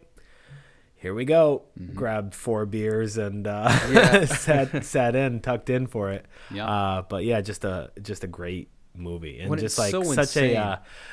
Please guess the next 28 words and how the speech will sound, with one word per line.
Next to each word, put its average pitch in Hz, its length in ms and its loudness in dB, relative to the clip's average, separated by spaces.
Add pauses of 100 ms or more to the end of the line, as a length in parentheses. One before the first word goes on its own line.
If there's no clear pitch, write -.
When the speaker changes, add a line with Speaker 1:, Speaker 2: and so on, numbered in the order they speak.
(120)
Speaker 1:
when 135 160 0
you 135 180 2
talk 123 300 0
about, 110 220 -2
like, 101 120 -4
maybe 101 300 -2
method 110 460 -2
acting 98 580 -4
or 107 220 -2
just, 104 200 -4
like, 104 160 -2
actually 147 340 -2
not 208 200 2
just 226 180 0
method 135 400 0
acting, 107 380 -2
but, 87 160 -4
like, 101 320 -6 (800)
um, 98 640 -4 (1500)
being 165 580 2
so 139 920 4 (1000)
twisted 120 920 0 (880)
in 135 220 0
your 127 200 4
own 123 240 4
w-, 107 240 -4
world 131 760 6
and, 117 480 -2